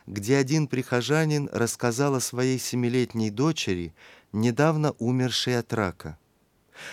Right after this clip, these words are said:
Он провёл с ней много часов, читая Слово и молясь.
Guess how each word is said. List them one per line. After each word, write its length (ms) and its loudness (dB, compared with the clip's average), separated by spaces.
Он 260 6
провёл 440 2
с 120 -4
ней 140 2
много 460 2
часов, 640 -2
читая 420 2
Слово 540 2
и 160 -6
молясь. 720 -4